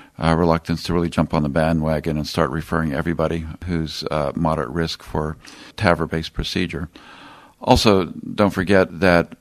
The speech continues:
many of these patients don't have aortic stenosis isolated by itself.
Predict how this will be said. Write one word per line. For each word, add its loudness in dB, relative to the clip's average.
many 8
of 4
these 0
patients 0
don't 4
have 2
aortic 0
stenosis -2
isolated 2
by 2
itself. -2